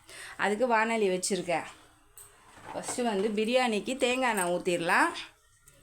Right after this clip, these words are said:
வீடியோ பார்த்தீங்கன்னா இன்னைக்கு போடணும். ரெண்டு வீடியோ வந்து எரர் வந்துருச்சு. அதனால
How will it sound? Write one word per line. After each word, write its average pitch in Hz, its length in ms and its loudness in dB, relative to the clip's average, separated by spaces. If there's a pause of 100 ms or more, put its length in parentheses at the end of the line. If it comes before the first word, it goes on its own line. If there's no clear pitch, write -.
(3750)
வீடியோ 277 260 2 (100)
பார்த்தீங்கன்னா 220 420 2 (120)
இன்னைக்கு 208 240 0 (100)
போடணும். 233 560 2 (800)
ரெண்டு 247 340 2
வீடியோ 262 280 2 (100)
வந்து 214 180 0 (200)
எரர் 254 260 0
வந்துருச்சு. 202 480 0 (1400)
அதனால 220 420 0